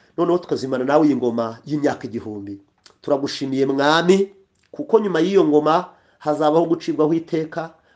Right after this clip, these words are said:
ubwo abanyabyaha bazazukira gucibwaho iteka, abatizera bakazukira gucibwaho iteka, ariko ba bandi bimanye nawe bakarushaho kugenda bava mu bwiza bajya mu bundi. Ubwo uzegurirwa bose,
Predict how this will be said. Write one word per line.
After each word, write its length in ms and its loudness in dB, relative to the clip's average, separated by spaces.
ubwo 120 -4
abanyabyaha 400 2
bazazukira 840 -2
gucibwaho 400 -2
iteka, 580 -2
abatizera 520 -2
bakazukira 720 -4
gucibwaho 420 2
iteka, 560 -2
ariko 540 0
ba 200 4
bandi 260 4
bimanye 360 0
nawe 500 4
bakarushaho 460 0
kugenda 400 -2
bava 220 0
mu 160 0
bwiza 540 2
bajya 260 2
mu 140 -2
bundi. 420 -4
Ubwo 600 -2
uzegurirwa 720 0
bose, 520 0